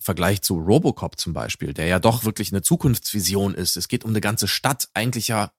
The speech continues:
fast schon um die Welt so gesehen, aber es geht zumindest um die große Stadt,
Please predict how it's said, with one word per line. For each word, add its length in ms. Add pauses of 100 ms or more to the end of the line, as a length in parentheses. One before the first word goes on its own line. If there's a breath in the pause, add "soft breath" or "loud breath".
(140)
fast 420
schon 160
um 120
die 160
Welt 280
so 100
gesehen, 220
aber 100
es 80
geht 220 (200)
zumindest 460
um 80
die 80
große 280
Stadt, 360